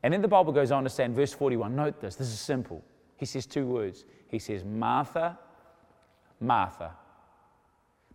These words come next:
Martha. Martha.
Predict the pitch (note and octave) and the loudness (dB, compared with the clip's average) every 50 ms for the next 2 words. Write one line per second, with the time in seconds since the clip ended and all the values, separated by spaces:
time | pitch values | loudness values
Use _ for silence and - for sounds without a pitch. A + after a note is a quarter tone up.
0 | _ _ - - C#3+ D#3 D3+ C3+ - C3 G#2+ F2 D#2+ _ _ _ _ _ _ _ | _ _ -12 -10 -8 -8 -10 -10 -10 -12 -14 -14 -14 _ _ _ _ _ _ _
1 | _ _ _ _ _ _ _ _ _ _ _ _ - C#3 C#3 D3+ C#3+ B2+ - - | _ _ _ _ _ _ _ _ _ _ _ _ -12 -12 -10 -10 -10 -12 -12 -12
2 | G#2+ - | -14 -14